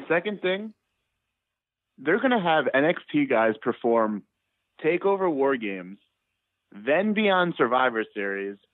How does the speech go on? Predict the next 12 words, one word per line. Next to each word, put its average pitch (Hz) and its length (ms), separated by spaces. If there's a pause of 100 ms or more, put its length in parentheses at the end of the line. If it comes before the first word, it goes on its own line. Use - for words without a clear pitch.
(420)
and 131 160
there 160 140
was 196 160
an 135 200
article 147 480
out 170 260
today 180 340
that 127 240
says 131 160
that 113 100
these 127 200
guys 143 200